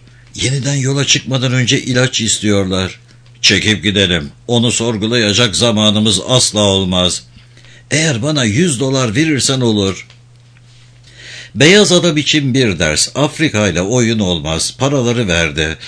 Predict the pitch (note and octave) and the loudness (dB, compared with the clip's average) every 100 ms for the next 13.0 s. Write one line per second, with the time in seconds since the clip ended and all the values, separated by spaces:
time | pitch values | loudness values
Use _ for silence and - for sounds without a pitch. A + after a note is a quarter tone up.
0 | - - - D#3+ E3+ E3+ D#3 D#3+ D#3 D3+ | -10 -2 2 4 4 2 2 0 0 0
1 | C#3+ C#3+ C#3 C#3+ C#3 C3+ B2 B2 A#2+ A#2 | 0 0 0 0 -2 -2 -2 -2 0 -2
2 | A#2 - - A#2+ G#2+ G#2+ G2 F2+ A#2+ F2+ | -4 -6 -2 -2 2 2 2 2 2 2
3 | G2 B2 B2 C3 - B2 A#2+ A#2+ A#2 A2 | 0 0 0 -2 -2 -2 0 0 0 0
4 | A2+ - A2 G#2 A#2 G#2 G#2+ G#2+ - G#2 | -2 -2 0 0 2 0 0 0 0 -2
5 | G2 F#2+ F#2 F2+ F2+ F2 - - - - | 0 0 0 0 0 0 -4 -20 -20 -18
6 | - - C#3+ D#3+ F3 F#3+ - D#3+ D#3+ D#3 | -14 0 2 4 4 2 2 2 2 2
7 | D#3+ E3 G#2+ D2+ - G2+ A#2 - D3 F2+ | 0 0 -2 -2 0 0 0 0 -2 -2
8 | E2+ D#2 F2 G2 G2 C3+ C3 C#3 D3+ D3+ | -4 -4 0 0 2 0 0 -2 0 0
9 | D3+ C3+ C#3+ C3+ C3+ B2+ C3+ F#2+ G2 F2 | 0 0 0 0 -2 0 0 2 2 0
10 | D#2+ - E2 D#2+ D#2 _ - C3 A2+ D#3 | 0 -2 -2 -4 -6 _ -2 -2 0 -2
11 | D#3 - C#3+ C3 C#3 C3 C3 B2 B2 G#2 | 0 -2 0 0 -2 -2 -2 0 -2 0
12 | - G#2+ F2+ F2 F#2+ E2 D#2+ D#2+ D2+ | 0 0 0 0 0 0 -2 -4 -4